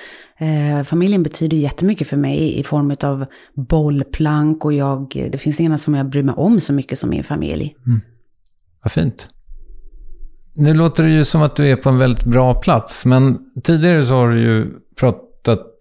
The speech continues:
Speaker 2: en del om din psykiska ohälsa, om man säger. Du gjorde jättemycket intervjuer tjugohundratretton när du släppte din första bok.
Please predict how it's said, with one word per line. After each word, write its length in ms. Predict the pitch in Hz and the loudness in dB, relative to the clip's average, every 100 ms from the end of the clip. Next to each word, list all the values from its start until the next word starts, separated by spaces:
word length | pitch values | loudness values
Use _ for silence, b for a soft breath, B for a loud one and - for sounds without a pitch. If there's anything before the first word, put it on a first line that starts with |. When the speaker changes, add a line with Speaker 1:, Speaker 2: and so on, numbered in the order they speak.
| - | -2
Speaker 2:
en 160 | 123 110 | 2 4
del 260 | 104 98 | 4 4
om 1300 | 98 95 98 98 98 104 107 - 110 110 110 - - 104 | 4 4 4 4 2 0 -2 -4 -6 -6 -6 -6 -6 0
din 280 | 104 98 92 | 4 4 2
psykiska 500 | - 104 - - 107 | 0 0 -2 -2 0
ohälsa, 500 | 101 104 - 104 117 | 0 -2 -2 -4 0
om 160 | 104 95 | 2 4
man 200 | 95 98 | 4 0
säger. 420 | 110 104 101 107 - - B B B - | -2 -2 -2 -4 -10 -20 B B B 0
Du 80 | 131 | 2
gjorde 160 | 131 | 4
jättemycket 400 | 135 127 135 127 | 4 4 2 4
intervjuer 760 | 127 104 101 101 98 - - 110 | 4 4 4 4 2 0 -2 -2
tjugohundratretton 840 | - 117 101 95 101 - 113 95 | 0 2 2 2 -2 0 2 4
när 320 | 98 98 95 - | 4 2 0 -4
du 460 | - 104 98 - - | -2 0 0 -4 -12
släppte 340 | - 110 - | -4 -4 0
din 120 | 104 | -2
första 300 | 95 110 - | 0 -2 -2
bok. 340 | 113 101 - | -4 -4 -8